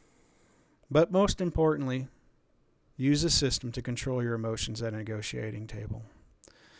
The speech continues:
Most im-, the important teaching point of today's podcast is this: learn to control your emotions at the negotiating table.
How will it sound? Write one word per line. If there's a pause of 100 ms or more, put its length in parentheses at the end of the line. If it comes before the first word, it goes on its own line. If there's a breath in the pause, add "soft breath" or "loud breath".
(240 loud breath)
Most
im-,
the
important
teaching
point
of
today's
podcast
is
this:
learn
to
control
your
emotions
at
the
negotiating
table.